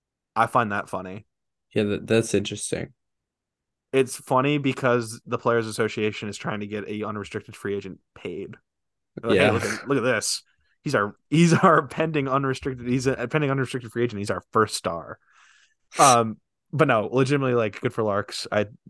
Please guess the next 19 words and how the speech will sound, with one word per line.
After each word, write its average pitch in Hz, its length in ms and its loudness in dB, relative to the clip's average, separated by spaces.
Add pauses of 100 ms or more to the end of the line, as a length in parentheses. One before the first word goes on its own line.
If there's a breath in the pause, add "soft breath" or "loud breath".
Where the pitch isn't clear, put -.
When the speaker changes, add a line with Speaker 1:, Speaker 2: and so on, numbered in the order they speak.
(100)
Speaker 1:
four 117 220 2
goal, 110 260 2
he 120 120 6
had 113 180 2
four, 127 200 -2
in 120 100 2
four 120 180 0
games, 113 160 -4
he 113 40 0
had 101 80 -6
four 104 140 -4
goals 104 220 -4
and 107 120 -12
four, - 140 -14
four 98 200 -6
assists. 95 380 -6
So 92 320 -2 (480)
huge 101 340 -4
performance, 92 480 -4